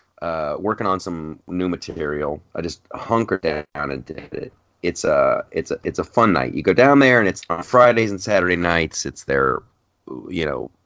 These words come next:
all the best of all-star shows. It's like, it's, it's not a showcase night. Showcase night makes it sound like it's a bunch of open micers. These are, like, people who've been around the block and,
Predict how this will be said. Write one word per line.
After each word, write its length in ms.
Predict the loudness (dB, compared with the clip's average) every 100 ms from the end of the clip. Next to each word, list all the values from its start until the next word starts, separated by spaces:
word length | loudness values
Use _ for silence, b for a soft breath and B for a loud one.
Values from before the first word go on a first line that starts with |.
| 2
all 300 | 4 6 4
the 100 | 2
best 380 | 2 2 2 4
of 500 | 6 6 4 -2 -2
all-star 540 | 0 2 4 6 6
shows. 500 | 2 0 0 -2 -4
It's 220 | -14 -6
like, 140 | -4 -4
it's, 180 | -12 _ _
it's 160 | -4 2
not 140 | 2
a 40 |
showcase 520 | 2 0 0 -2 -8 -8
night. 160 | -6
Showcase 400 | -2 -2 -2 -2
night 260 | -4 -4 -6
makes 220 | -10 -10
it 80 | -8
sound 200 | -6 -4
like 260 | -6 -8 _ _ -12
it's 240 | -10 -8
a 40 | -2
bunch 240 | -2 -2
of 240 | -6 -8 -6
open 240 | -2 -2 -2
micers. 400 | -4 -4 -8 -12 B B B
These 160 | 4 6
are, 60 | 6
like, 140 | 4
people 220 | 0 -4
who've 200 | -4 0
been 180 | 4 6
around 160 | 6 4
the 80 |
block 440 | -2 -2 -2 -4 -10
and, 360 | -14 -12 -14